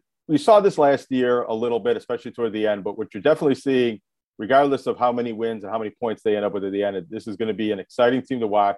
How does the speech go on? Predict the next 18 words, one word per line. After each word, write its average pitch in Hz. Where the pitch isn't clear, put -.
a 92
team 113
that 101
the -
fans 110
can 101
be, 98
uh, -
interested 151
in 131
and 101
proud 120
to 117
be 113
a 107
fan 113
of, 113
not 110